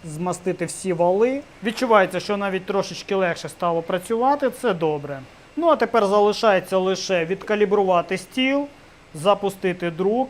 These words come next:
перевірити, як буде працювати цей звір. Ну, поставити, звісно, іще сюди ось таку дверцяту. Та це вже такі прості дрібниці, з ними, я думаю,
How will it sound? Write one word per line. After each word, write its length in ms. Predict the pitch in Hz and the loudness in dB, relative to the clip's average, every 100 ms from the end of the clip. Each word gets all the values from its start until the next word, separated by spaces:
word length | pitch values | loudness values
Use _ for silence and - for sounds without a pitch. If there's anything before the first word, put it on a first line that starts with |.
| - | -4
перевірити, 640 | - 185 175 208 226 226 175 | 0 2 4 2 2 0 -2
як 260 | 180 214 | 0 0
буде 160 | 185 170 | 0 -2
працювати 680 | 175 160 - 160 185 185 165 | -4 -8 -8 -2 -2 -2 -8
цей 340 | - 165 160 160 - - 139 | -6 -4 -4 -6 -14 -14 -8
звір. 240 | 175 156 147 | -4 -4 -4
Ну, 160 | 269 302 | -4 0
поставити, 600 | 196 190 208 185 185 175 | 0 2 2 2 0 -4
звісно, 480 | 160 185 180 170 151 - - | -4 -6 -6 -8 -8 -12 -18
іще 340 | 160 165 190 175 | -14 -8 -4 -4
сюди 420 | - 170 170 160 180 | -4 -4 -2 -4 -4
ось 160 | 165 | -6
таку 320 | - 165 160 170 | -4 -8 -4 -2
дверцяту. 720 | 175 196 196 285 277 269 247 - | 0 0 2 4 4 2 -2 -2
Та 80 | 294 | -4
це 120 | 277 | 0
вже 140 | 226 220 | 2 2
такі 240 | 220 220 | -2 -4
прості 380 | 208 196 196 196 | -2 -2 -2 -2
дрібниці, 1000 | 175 196 165 220 240 226 220 208 196 202 254 185 | 0 -2 0 0 -2 -2 -2 2 2 0 -8 -10
з 40 | 147 | -2
ними, 320 | 220 214 185 | -2 0 0
я 120 | 185 | -2
думаю, 380 | 180 180 185 175 | -2 -2 -2 -4